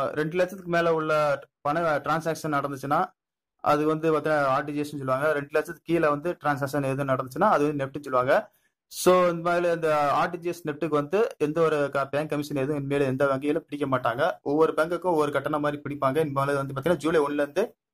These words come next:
So, இதுல வந்து யாருக்கும் எந்த கட்டணமும் கிடையாது. இதனால பாத்தீங்கன்னா, வர்த்தக ரீதியாக தொழில் பண்றவங்களுக்கு வந்து ஒரு நல்ல ஒரு லாபம் கூட சொல்லலாம். அவங்க தான் அதிகமா பேங்க் டிரான்-, பேங்க் டிரான்சாக்ஷன் அதிகமா நடக்கும் அவங்களுக்கு தான். So, அவங்களுக்கு வந்து இந்த பேங்க் கமிஷன், பேங்க் சார்ஜஸ் இது மாதிரிலாம் கிடையாது. So, அதனால பாத்தீங்கன்னா, அவங்களுக்கு வந்து ஒரு லாபம் கூட சொல்லலாம்.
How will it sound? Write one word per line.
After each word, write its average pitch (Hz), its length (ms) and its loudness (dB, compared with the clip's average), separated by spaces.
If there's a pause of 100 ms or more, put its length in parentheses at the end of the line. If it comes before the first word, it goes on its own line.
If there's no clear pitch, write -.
(340)
So, 170 120 4 (100)
இதுல 156 200 2
வந்து 156 220 -2 (340)
யாருக்கும் 143 340 0
எந்த 139 120 -6
கட்டணமும் 143 420 -2
கிடையாது. 131 260 0
இதனால 165 220 4
பாத்தீங்கன்னா, 160 340 0
வர்த்தக 180 400 0
ரீதியாக 160 520 0
தொழில் 160 300 -4
பண்றவங்களுக்கு 131 540 -2
வந்து 139 200 2 (680)
ஒரு 151 160 4
நல்ல 147 280 2
ஒரு 151 160 2
லாபம் 147 280 0
கூட 147 120 -4
சொல்லலாம். 135 380 0
அவங்க 135 180 -2
தான் 147 180 2
அதிகமா 143 340 -4
பேங்க் 135 260 -4
டிரான்-, 135 240 -2
பேங்க் 139 240 -2 (100)
டிரான்சாக்ஷன் 131 480 0
அதிகமா 131 360 0
நடக்கும் 120 360 -2
அவங்களுக்கு 120 360 0
தான். 135 180 4 (520)
So, - 100 2
அவங்களுக்கு 151 320 4
வந்து 165 120 -4
இந்த 143 100 -4
பேங்க் 147 240 0
கமிஷன், 143 360 -4
பேங்க் 139 240 -2
சார்ஜஸ் 131 300 -2
இது 123 120 -2
மாதிரிலாம் 127 480 2
கிடையாது. 127 460 0
So, - 180 -6
அதனால 143 260 2
பாத்தீங்கன்னா, 143 360 -2
அவங்களுக்கு 135 280 -6
வந்து 151 120 -2
ஒரு 127 120 0
லாபம் 123 300 2
கூட 127 100 -2
சொல்லலாம். 117 440 0